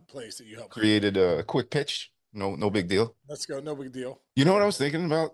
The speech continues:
Speaker 2: Th-, th-, this all ran through my head this morning. Uh, Quick Pitch, little, uh, history lesson, <clears throat> was originally just Sundays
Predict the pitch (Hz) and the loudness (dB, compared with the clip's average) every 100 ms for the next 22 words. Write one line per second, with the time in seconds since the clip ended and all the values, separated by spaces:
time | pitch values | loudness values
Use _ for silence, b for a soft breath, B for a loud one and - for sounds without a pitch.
0 | - 113 120 110 123 135 170 147 131 107 | -8 -8 -8 -8 -6 -2 0 0 0 2
1 | 127 120 110 98 131 98 85 82 80 - | 2 2 0 0 -2 -6 -4 -4 -4 0
2 | 107 82 - b b b _ - - - | 2 2 0 b b b _ 2 2 4
3 | 127 92 - - _ _ _ - 131 120 | 2 2 -2 -6 _ _ _ 0 4 6
4 | 95 85 82 - 160 104 82 80 - 71 | 6 6 2 0 -2 0 2 2 0 -6
5 | 71 _ _ - - 107 - _ 117 127 | -10 _ _ -4 -4 -6 -14 _ 2 4
6 | 117 117 185 147 113 92 85 78 - 147 | 6 4 4 4 2 0 -2 -4 -2 0
7 | - - 139 98 64 - | 0 -2 -2 -2 -4 -8